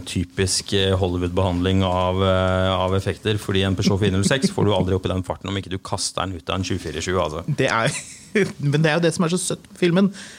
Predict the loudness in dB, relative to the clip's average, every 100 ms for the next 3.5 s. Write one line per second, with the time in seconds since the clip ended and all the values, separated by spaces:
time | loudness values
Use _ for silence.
0 | -6 0 2 2 0 -2 2 2 2 2
1 | 4 2 2 0 2 2 2 2 2 2
2 | 0 0 2 2 0 -2 -2 -2 -2 0
3 | 2 0 0 0